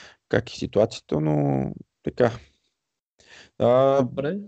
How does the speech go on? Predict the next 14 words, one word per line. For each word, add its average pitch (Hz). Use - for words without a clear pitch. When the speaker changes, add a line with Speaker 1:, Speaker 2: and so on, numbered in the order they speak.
Speaker 1:
на 135
нещо, 165
какво 170
друго 160
да 113
кажем? 147
Реал 160
Мадрид, 139
колкото 143
и 127
слабо 127
да 113
върват 113
в 104